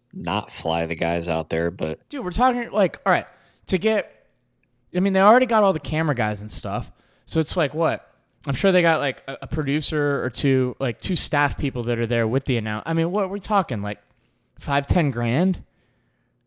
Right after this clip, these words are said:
Speaker 1: Yeah,
Speaker 2: Uh, come
Speaker 1: I don't
Speaker 2: on,
Speaker 1: know.
Speaker 2: man, start a freaking GoFundMe.
Speaker 1: But maybe they're doing, like, two, three games a day.
Speaker 2: Well, these guys are doing two
Speaker 1: I mean,
Speaker 2: games,
Speaker 1: think of how
Speaker 2: but
Speaker 1: many
Speaker 2: just get other
Speaker 1: Yeah.
Speaker 2: announcers. I, I don't know. I mean, I guess if the pr-, the product's not bad, I think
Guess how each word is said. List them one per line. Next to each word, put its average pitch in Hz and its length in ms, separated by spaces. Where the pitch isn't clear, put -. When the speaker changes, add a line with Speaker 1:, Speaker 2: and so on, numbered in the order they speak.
Speaker 1:
Yeah, 98 280
Speaker 2:
Uh, 160 100
come - 200
Speaker 1:
I 170 60
don't 147 100
Speaker 2:
on, 127 120
Speaker 1:
know. 110 40
Speaker 2:
man, 160 220
start 240 240
a 233 40
freaking 226 380
GoFundMe. 143 560
Speaker 1:
But 107 120
maybe 143 260
they're 139 140
doing, 120 300
like, 104 240
two, 113 320
three 101 680
games 98 360
a 90 80
day. 82 680
Speaker 2:
Well, 151 140
these 214 220
guys 233 220
are 202 60
doing 190 340
two - 160
Speaker 1:
I - 40
mean, 139 80
Speaker 2:
games, - 80
Speaker 1:
think 165 160
of 165 80
how 143 180
Speaker 2:
but 180 60
Speaker 1:
many 123 240
Speaker 2:
just - 220
get 247 260
other 220 200
Speaker 1:
Yeah. 214 120
Speaker 2:
announcers. 156 920
I, 156 100
I 151 120
don't 120 140
know. 104 240
I 156 60
mean, 214 160
I 202 80
guess 254 240
if 330 80
the 233 80
pr-, - 180
the 196 80
product's 320 420
not 190 200
bad, 127 280
I 120 80
think 208 300